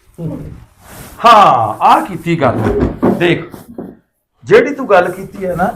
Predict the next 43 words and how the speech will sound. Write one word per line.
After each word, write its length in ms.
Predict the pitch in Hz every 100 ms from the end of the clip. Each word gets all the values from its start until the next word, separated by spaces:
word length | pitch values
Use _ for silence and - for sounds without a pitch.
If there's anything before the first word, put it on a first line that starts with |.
| -
ਇੱਜ਼ਤ 320 | 185 170 165
ਦੀ 80 | -
ਕੀਮਤ 460 | 156 165 151 117 -
ਦੀ, 100 | 104 - -
ਇਹ 160 | 196 254
ਜਮਾਂ 360 | 113 156 202 269
ਸਹੀ 400 | 262 190 156 170
ਗੱਲ 160 | 160 151
ਕੀਤੀ 360 | 151 - 226 285
ਹੈ। 80 | - _ _ _ _
ਇਹੋ 240 | 185 175 180
ਜਿਹੀ 160 | 185 214
ਗੱਲ 180 | 220
ਤਾਂ 100 | 220
ਤੈਨੂੰ 220 | 233 226 190
ਪਹਿਲਾਂ 280 | 185 277
ਕਰ 180 | 285 254
ਲੈਣੀ 200 | 240 233
ਚਾਹੀਦੀ 320 | 233 226 208
ਸੀ। 160 | 220 - _ _ - -
ਤੇ 120 | 190
ਮੈਂ 360 | 160 127 123 143
ਤਾਂ 140 | 175
ਵਪਾਰੀ 440 | 160 156 147 135 151
ਬੰਦਾ, 320 | 151 143 131 170 269 262 165 - - -
ਤੈਨੂੰ 260 | 208 220 247
ਤਾਂ 100 | 262
ਪਤਾ 240 | 254 262
ਹੋਣਾ 220 | 254 247
ਚਾਹੀਦਾ 280 | 254 262 262
ਇਸ 120 | 254 208
ਗੱਲ 160 | 240
ਦਾ 80 | 233 240 - -
ਵੀ 80 | 247
ਕੀਮਤ 400 | 226 247 277 277
ਤਾਂ 100 | 269
ਮੈਂ 140 | 254
ਮਿੰਟ 200 | 202 160
'ਚ 140 | 151 143
ਦੀ 160 | 160
ਅਦਾ 140 | 165 185
ਕਰ 180 | 196 196
ਦਿੰਦਾ। 260 | 214 240